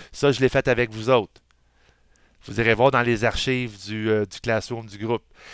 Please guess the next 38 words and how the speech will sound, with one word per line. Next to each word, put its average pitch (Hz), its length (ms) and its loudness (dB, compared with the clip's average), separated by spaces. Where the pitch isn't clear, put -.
Puis 139 200 6
on 135 140 4
dit 123 200 2
après 135 280 6
ça 165 240 2
que - 160 0
la 135 240 6
longueur, 139 400 4
puis - 160 -6
l'option 135 440 2
deux, 147 200 -4
c'est 151 120 -6
que 127 80 0
la 120 40 2
longueur 123 320 2
du 123 100 -12
muret 123 360 -2
égale 135 320 2
la 120 100 0
distance 139 420 -4
entre 123 220 -4
les 113 100 -4
points 127 340 -6
B 113 520 -2
et 117 160 -10
T. 131 240 -4
Fait 101 80 -4
que - 80 -8
là, 143 60 4
il - 20 -2
faut 127 120 -6
trouver 127 240 -2
la 123 100 4
distance 135 400 -2
entre 113 220 -4
B 104 120 -12
et 117 200 -2
T. 143 380 -4